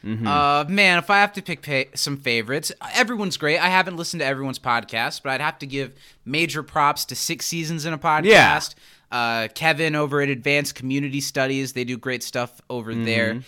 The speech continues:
Speaker 2: And the Save Greendale
Speaker 1: Save Greendale
Speaker 2: Committee is
Speaker 1: Pod
Speaker 2: really
Speaker 1: Committee.
Speaker 2: great. And I'm really glad to see that Dom and Andre have recently returned after a long
Speaker 1: Oh,
Speaker 2: hiatus.
Speaker 1: good.
Speaker 2: Yeah, it's, it's been a while, I guess, since we've talked about the community, community at large, and I, I like all those
Speaker 1: Mm-hmm.
Speaker 2: people.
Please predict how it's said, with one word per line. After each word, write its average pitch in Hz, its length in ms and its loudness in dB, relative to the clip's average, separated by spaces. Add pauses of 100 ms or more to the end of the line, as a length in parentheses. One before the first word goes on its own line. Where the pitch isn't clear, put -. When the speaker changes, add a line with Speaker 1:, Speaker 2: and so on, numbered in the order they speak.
(220)
Speaker 2:
And 120 400 -2
the - 40 -14
Save 131 380 -4
Greendale 123 380 -4
Speaker 1:
Save 131 140 4
Greendale 120 320 2
Speaker 2:
Committee 117 180 0
is 98 80 0
Speaker 1:
Pod 120 40 -6
Speaker 2:
really 123 220 -4
Speaker 1:
Committee. 113 120 -4
Speaker 2:
great. 120 360 -2 (400)
And 185 520 2
I'm 151 120 -2
really 160 220 2
glad 156 260 6
to 143 60 -4
see 165 200 -6
that 143 140 -8
Dom 147 240 0
and 139 80 0
Andre 147 420 2
have 147 140 -2
recently 135 540 -2
returned 135 520 -4
after 131 280 -2
a 127 60 -6
long 131 120 -4
Speaker 1:
Oh, 220 180 10
Speaker 2:
hiatus. 262 680 6
Speaker 1:
good. 92 120 -6 (680)
Speaker 2:
Yeah, 220 180 4
it's, 175 180 -2
it's 175 240 -2
been 226 140 2
a 240 60 2
while, 165 440 6
I 147 120 -2
guess, 151 240 -4
since - 200 -10
we've 139 140 -8
talked 156 280 -2
about 123 300 -2
the 113 180 -2
community, 135 680 -2
community 117 640 -4
at 98 120 -6
large, 104 400 -4
and 117 100 -8
I, 151 240 0
I - 40 2
like 190 220 -2
all 110 100 -2
those 147 160 -2
Speaker 1:
Mm-hmm. 180 80 -4
Speaker 2:
people. 90 380 -12